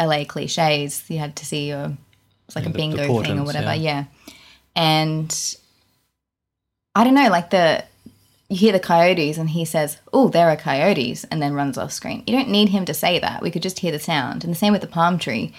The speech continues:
Speaker 1: Just pan up to the palm tree. We don't need him to be like,
Speaker 2: Mm-hmm.
Speaker 1: "This is a palm tree and it is on fire. This is my last one that I have seen."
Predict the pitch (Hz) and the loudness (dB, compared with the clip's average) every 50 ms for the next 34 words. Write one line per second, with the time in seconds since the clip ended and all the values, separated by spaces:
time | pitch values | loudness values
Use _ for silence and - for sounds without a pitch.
0 | - _ - 196 - - 202 196 202 202 - - - - - 170 165 170 180 165 | -14 _ -10 -8 -6 -2 -2 0 0 0 -2 -4 -8 -14 -8 -4 -2 -2 -2 -4
1 | - - - 156 180 190 - - 175 175 175 170 165 156 147 - 185 185 175 165 | -6 -8 -4 -2 -2 -2 -2 -2 -4 -4 -4 -6 -6 -8 -10 -6 -4 -2 -2 -2
2 | 160 160 - 151 151 151 143 143 139 - - - _ - - - 123 113 120 123 | -4 -4 -6 -6 -4 -2 -2 -2 -2 -4 -10 -20 _ -16 -12 -10 -10 -8 -6 -6
3 | 123 127 - - 160 165 165 175 165 180 196 190 - 196 202 220 214 214 - 147 | -6 -6 -2 0 0 0 0 0 0 0 0 0 2 2 4 4 4 4 2 -2
4 | 139 - - 165 160 170 175 170 165 - - 170 - 190 175 202 196 196 175 - | -4 -4 -4 -2 -2 -2 -4 -4 -6 -6 -6 -4 -4 -4 -2 -2 -2 -2 -2 -2
5 | 165 160 147 135 - 151 160 160 160 - 143 135 135 139 156 165 180 170 - - | -2 -2 -2 -4 -4 -6 -8 -8 -6 -6 -4 -4 -4 0 0 0 0 0 -2 -4
6 | 170 165 151 147 135 135 - 151 151 160 170 165 - - - - - - - | -6 -6 -4 -4 -6 -6 -8 -8 -6 -6 -6 -6 -6 -8 -8 -8 -8 -8 -10